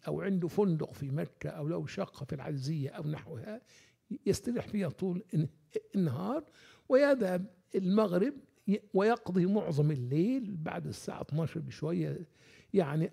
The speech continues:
أكثر من نصف الليل، هذا القدر كافي في براءة الذمة وتحقق الواجب شرعًا. وإن كنا نقول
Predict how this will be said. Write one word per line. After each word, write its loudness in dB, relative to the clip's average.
أكثر 4
من 2
نصف 2
الليل، -2
هذا -4
القدر -4
كافي -6
في 0
براءة 0
الذمة 0
وتحقق -4
الواجب 0
شرعًا. -4
وإن 0
كنا 0
نقول -2